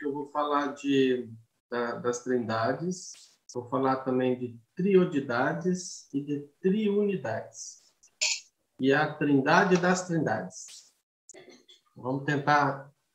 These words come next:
é, esmiuçar isso aí e aprender a separar o que é cada uma delas.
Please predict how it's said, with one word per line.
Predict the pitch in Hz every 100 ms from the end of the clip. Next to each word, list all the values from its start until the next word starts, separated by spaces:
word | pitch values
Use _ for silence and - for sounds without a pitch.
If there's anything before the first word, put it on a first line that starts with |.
| _ _ 139 123
é, | - 117 117
esmiuçar | 117 120 143 127 - 123
isso | 127 -
aí | 120 131 156 147
e | 139
aprender | 135 131 135 127 135
a | 131
separar | - - - 135 123 123
o | 120
que | 127 120
é | 117
cada | 123 123
uma | 123 120
delas. | - - 143